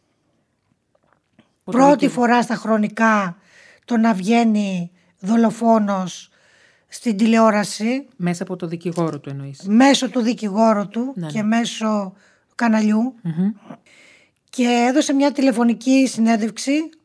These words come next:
Speaker 2: σε κάποια δημοσιογράφο, ζητώντας συγγνώμη και ότι δεν θυμάμαι πολλά πράγματα. Με το που άκουσα τη φωνή του, με το που άκουσα τη φωνή του ταράχτηκα.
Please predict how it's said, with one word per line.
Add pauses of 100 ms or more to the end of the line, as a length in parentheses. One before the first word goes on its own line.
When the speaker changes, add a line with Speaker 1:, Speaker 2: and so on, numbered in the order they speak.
(440)
Speaker 2:
σε
κάποια
δημοσιογράφο, (920)
ζητώντας (720)
συγγνώμη
και
ότι
δεν
θυμάμαι
πολλά
πράγματα. (1300)
Με
το
που
άκουσα
τη
φωνή
του, (1200)
με
το
που
άκουσα
τη
φωνή
του
ταράχτηκα.